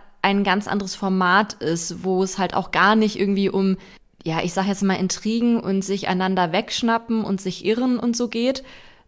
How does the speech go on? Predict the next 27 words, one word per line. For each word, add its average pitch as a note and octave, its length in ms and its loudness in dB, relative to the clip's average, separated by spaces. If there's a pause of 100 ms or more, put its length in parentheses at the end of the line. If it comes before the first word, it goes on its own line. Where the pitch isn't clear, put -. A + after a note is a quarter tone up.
sondern G3+ 580 4 (180)
halt F#3+ 300 0
alles G3+ 400 2
irgendwie G3 240 2
viel G3 560 2
herzlicher F#3+ 720 0
und F#3 140 2
liebevoller F#3 840 2
aufgebaut E3+ 600 -2
ist A#3 260 -2 (300)
und B3 260 6
ja A#3+ 160 4
auch G3+ 140 4
Sharon A3 420 4
einfach F#3 540 -2
ein F#3 160 0
Mensch F#3+ 240 0
ist, F#3+ 320 -4
die, F3+ 500 -2 (460)
glaub E3+ 260 2
ich, F3+ 140 -4
sehr F3+ 180 2
viel F3+ 300 -4
Wert E3+ 400 0
auf E3 180 0
Fairness F3 760 0
und D#3+ 380 -8